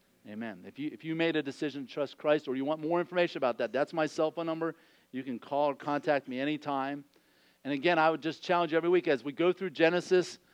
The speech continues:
Man, if you're, like, sitting here thinking, "Man, I wish so-and-so was here," that would be the person you should pray for this week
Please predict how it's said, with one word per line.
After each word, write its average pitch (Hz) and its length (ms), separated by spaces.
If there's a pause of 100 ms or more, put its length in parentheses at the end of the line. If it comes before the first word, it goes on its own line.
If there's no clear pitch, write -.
(280)
Man, 160 100
if 143 100
you're, 160 200
like, 147 260
sitting 170 320
here 160 80
thinking, 160 140
"Man, 175 80
I - 20
wish 170 220
so-and-so 185 400
was 147 180
here," 131 240 (280)
that 160 140
would 202 120
be 185 100
the 170 80
person 165 340
you 160 140
should - 240
pray 160 260
for 170 240
this 165 220
week 165 320